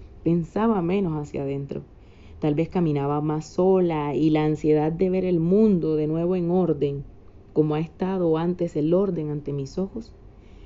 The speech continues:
no me tocaba tanto las fibras cardiovasculares.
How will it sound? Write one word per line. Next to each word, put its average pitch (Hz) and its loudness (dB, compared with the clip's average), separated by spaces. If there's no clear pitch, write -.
no 185 2
me 190 2
tocaba 165 -4
tanto 190 0
las 147 -4
fibras 156 -2
cardiovasculares. 139 -6